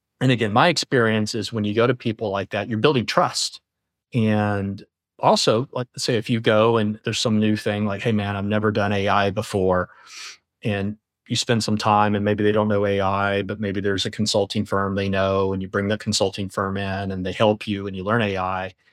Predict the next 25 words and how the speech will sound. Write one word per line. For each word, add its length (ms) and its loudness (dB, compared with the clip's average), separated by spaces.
and 120 -6
then 100 2
you 60 2
go 140 0
deliver 480 2
on 160 -4
it, 160 -6
like, 160 -4
that's 220 2
what 100 0
they're 140 0
looking 300 0
for, 320 -14
right? 360 -4
And 140 0
then, 260 2
you 140 2
know, 120 0
you 160 0
just 200 -2
built 200 2
a 60 -2
lot 420 2
of 80 2
trust 680 0